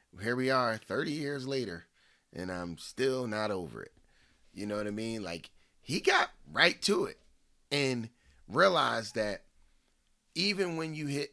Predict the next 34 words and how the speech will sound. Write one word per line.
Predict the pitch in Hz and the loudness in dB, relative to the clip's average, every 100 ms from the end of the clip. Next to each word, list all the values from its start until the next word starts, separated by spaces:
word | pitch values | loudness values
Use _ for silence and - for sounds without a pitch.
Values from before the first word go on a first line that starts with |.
| _ 113 | _ -14
rock | 104 127 123 92 | 0 2 2 0
bottom | 110 107 104 95 | -2 -2 -4 -6
or | 87 73 - | -10 -12 -8
even | 135 131 123 | -6 -4 -6
when | 113 107 | -6 -6
you're | 101 95 92 | -6 -6 -10
down, | 82 101 98 82 73 - - _ _ _ - | -10 -8 -8 -10 -12 -16 -20 _ _ _ -16
the | 90 | -6
universe | 131 147 110 117 113 | -2 -2 0 -4 -4
is | 98 | -8
still | - 120 104 | -6 -4 -4
working. | 101 135 - 60 - _ _ _ _ _ _ _ - | -2 -4 -4 -16 -20 _ _ _ _ _ _ _ -6
And | 123 107 98 - _ _ _ | -4 -4 -6 -12 _ _ _
if | 147 - | -10 -8
you | 139 120 | -10 -10
sh-, | - - _ _ _ - | -10 -18 _ _ _ -14
focus | - 190 190 151 151 | 2 2 2 0 -2
on | 139 123 | -2 -4
what | 120 | -6
you've | 95 - | -10 -4
lost, | 147 190 104 - - - _ _ _ _ _ | 2 2 2 -6 -16 -20 _ _ _ _ _
you'll | - 107 | -8 -6
miss | 101 120 - | -4 -4 -2
out | 107 104 | -2 -2
on | 95 | -4
your | 92 92 | -6 -6
next | 90 - | -6 -6
opportunity. | 76 69 - 110 113 - - - _ _ _ _ _ _ _ - | -10 -10 -12 -10 -10 -12 -20 -20 _ _ _ _ _ _ _ -4
And | 117 104 | -4 -2
what | 101 | -4
he | 104 147 | -2 -4
did | 135 117 110 101 | -2 -2 -2 -4
is | 87 | -4
he, | 120 127 113 | -2 -2 -4